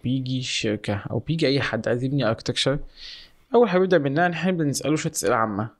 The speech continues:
فانا هحاول افكر مع محمود دلوقتي بصوت عالي، والاركتكتشر محمود ده هو مش بيرفكت، يعني احنا هنقعد نشتغل عليه في اكتر من فيديو، مش شرط في الاخر نوصل بيرفكت، بس هنقول ان هو ده بيرضي ال-، ال-، ال-، الاكسبكتيشن بتاعت، بتاع اللي احنا عايزين نبنيه، يعني من ناحيه الكوست والبرفورمانس والفانكشناليتي والديفلوبر،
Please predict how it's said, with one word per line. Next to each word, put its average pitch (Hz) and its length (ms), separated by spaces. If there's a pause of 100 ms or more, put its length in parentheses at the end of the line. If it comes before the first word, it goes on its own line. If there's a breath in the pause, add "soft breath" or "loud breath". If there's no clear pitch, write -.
فانا 156 540
هحاول 147 300
افكر 143 340
مع 120 100
محمود 139 240
دلوقتي 131 260
بصوت - 220
عالي، 113 340
والاركتكتشر 120 720
محمود 175 140
ده 185 60
هو 170 80
مش 156 200
بيرفكت، 139 420
يعني 107 120
احنا 127 380
هنقعد 143 300
نشتغل 135 420
عليه 127 340 (400 loud breath)
في - 80
اكتر 143 200
من 127 100
فيديو، 120 320 (360 soft breath)
مش 147 160
شرط 208 120
في - 60
الاخر 185 120
نوصل 180 240
بيرفكت، 135 240
بس 110 120
هنقول 156 220
ان 156 60
هو 151 100
ده 143 220
بيرضي 143 600
ال-، - 180 (160)
ال-، 131 160
ال-، 117 380
الاكسبكتيشن 123 460
بتاعت، 104 220 (120)
بتاع - 220
اللي 127 120
احنا 127 120
عايزين 120 280
نبنيه، 117 280
يعني 101 140 (320 loud breath)
من 139 60
ناحيه 139 220
الكوست 131 340
والبرفورمانس 131 640
والفانكشناليتي 135 640
والديفلوبر، 127 720